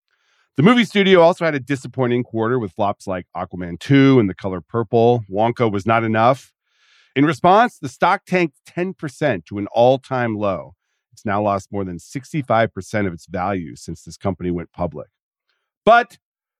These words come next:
the news wasn't all bad. One of the big issues with Warner Discovery has been its debt, and Zaslav and his C F O have pared that down by about fifteen billion dollars to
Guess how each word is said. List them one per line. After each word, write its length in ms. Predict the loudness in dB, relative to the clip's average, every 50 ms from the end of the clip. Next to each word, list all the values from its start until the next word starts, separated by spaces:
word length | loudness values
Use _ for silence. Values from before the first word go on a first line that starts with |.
| _ -6
the 60 | -2
news 220 | -2 -2 -2 2 2
wasn't 240 | 2 2 2 0
all 300 | -2 0 0 2 2 2
bad. 360 | 0 0 2 2 2 2 0 0
One 140 | 0 -2
of 60 | 0 0
the 80 | 0
big 160 | 0 0 0
issues 340 | -2 -4 -4 -4 -6 -6 -6
with 140 | -6 -8 -4
Warner 180 | -2 -2 -2 -2
Discovery 540 | -4 -8 -8 -4 -4 -4 -2 -2 -2 -2
has 120 | -2 -2 -2
been 140 | -2 -4 -4
its 160 | -4 -6 -8
debt, 440 | -6 -4 -2 0 0 -2 -4 -8 _ _ _ _ _ _ -4
and 120 | -4 0
Zaslav 540 | 2 4 4 4 4 2 2 2 2 2 0
and 100 | -2 -4
his 200 | -4 -4 -6 -8
C 180 | -6 -2 -2
F 180 | -2 -2 -2 -4
O 220 | -2 0 0 0
have 180 | -2 -2 -6 _ -4
pared 300 | 0 2 2 2 4 2
that 200 | 2 0 0 -2
down 340 | -2 -2 0 0 0 -2 -2
by 140 | -2 -2
about 280 | 0 0 0 -2 -2 -2 _ -4
fifteen 460 | -4 -4 _ -4 0 2 4 4 2
billion 500 | 0 0 -2 0 2 2 2 2 0 0
dollars 440 | 2 2 4 4 4 2 0 -4 -8 _
to 200 | -8 -8 -8